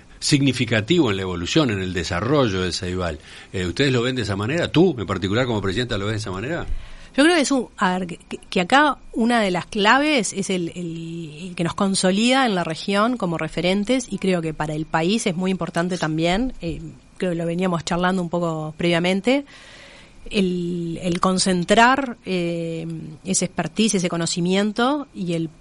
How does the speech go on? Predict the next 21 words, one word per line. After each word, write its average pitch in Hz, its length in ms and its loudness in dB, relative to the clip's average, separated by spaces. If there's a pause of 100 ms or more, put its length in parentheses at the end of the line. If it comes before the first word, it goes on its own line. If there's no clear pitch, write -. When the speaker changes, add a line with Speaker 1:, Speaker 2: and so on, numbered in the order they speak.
(140)
Speaker 2:
poder 175 220 2
aplicarlo 220 920 2
a 180 100 -2
un 175 160 -2
área 208 320 2
donde 170 220 0
necesitamos 196 880 2 (140)
justamente, 185 840 0
eh, 165 380 -14
aplicar 175 460 0
conocimiento. 139 600 -8 (520)
Entonces, 185 500 2 (540)
en 190 180 2
ese 240 160 6
sentido 247 380 4
yo 233 100 0
te 208 80 2
diría 190 320 2
que 170 180 -4
es 175 100 -6
algo 185 320 2